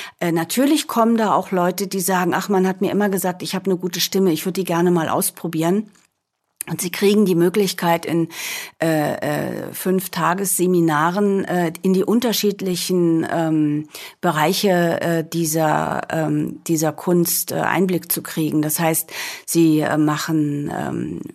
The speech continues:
Hörbuch, sie machen Werbung, sie machen, ähm, Off-Kommentar, sie machen Hörspiel, unter anderem mit Christian Rode, ähm, und sie machen Synchronisation, äh,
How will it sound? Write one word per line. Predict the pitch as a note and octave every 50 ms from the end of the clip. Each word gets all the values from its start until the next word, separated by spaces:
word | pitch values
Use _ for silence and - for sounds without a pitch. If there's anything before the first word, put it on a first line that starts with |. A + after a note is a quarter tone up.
| - - - - - - - - -
Hörbuch, | D3 F3+ F3 E3+ E3 E3+ E3 D#3+ D#3+ - -
sie | - - D3
machen | D3 C#3+ - C#3 - D#3 D#3 D3+
Werbung, | E3 F3 E3+ F3 F3+ E3+ E3 E3+ E3 D#3+ E3 E3+
sie | D#3+ - D3+ D3
machen, | C#3+ C#3+ C#3+ C#3 - - D3 C#3+ C#3+ C#3+ C#3+ D3 - -
ähm, | - C#3 C3 B2 C#3+ - - - - - - -
Off-Kommentar, | - F#3+ F#3 - - - F#3 F3 F3 E3 E3 E3 E3+ E3+ E3+ E3+
sie | E3 D#3+ D#3
machen | D#3 D3+ - - C#3+ C3 -
Hörspiel, | E3 D#3 D#3+ E3 - - G#3 G#3+ A3 A3
unter | - - C#3+ - - D#3
anderem | - A#2 B2 C3+ C3 C3+
mit | C3 C3+ C3+
Christian | - - C#3+ - - - C#3+ C#3+
Rode, | C#3+ C3+ F3+ G#3 A3+ C4 C4+ C4+ C#4 - - - - - - - - - - _ -
ähm, | G3+ G3+ F#3+ F#3+ F#3 F3+ F3+ F3 F3 E3+ D#3+ - -
und | A#3 A#3+ B3
sie | A#3 A#3 G#3+
machen | G#3+ G3+ F#3 G#3 G3+
Synchronisation, | F3+ F#3+ F#3 - - F#3 F#3 E3+ D#3 D#3+ D3+ D3+ - - - D#3 E3+ F#3+ G3 G3 G3 F#3+ F#3 F3
äh, | - D3+ E3 D#3+ D#3 D#3 D3+ -